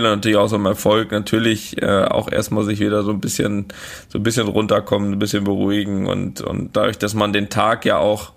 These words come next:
oder an dem Spieltag selbst ist ja auch immer so, ist, dass man ausschläft, dann meist noch Mittagsschlaf macht, hat man eigentlich schon mehr geschlafen als an einem normalen Tag.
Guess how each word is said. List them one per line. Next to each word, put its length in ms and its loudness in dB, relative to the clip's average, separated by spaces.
oder 180 0
an 100 0
dem 120 0
Spieltag 500 0
selbst 380 0
ist 120 -4
ja 80 4
auch 100 0
immer 160 0
so, 120 -2
ist, 140 -2
dass 100 -2
man 200 -2
ausschläft, 580 0
dann 140 -2
meist 240 -2
noch 120 -2
Mittagsschlaf 580 0
macht, 260 -2
hat 120 -4
man 140 0
eigentlich 280 -2
schon 280 -2
mehr 280 2
geschlafen 560 2
als 360 0
an 260 0
einem 340 0
normalen 460 2
Tag. 320 0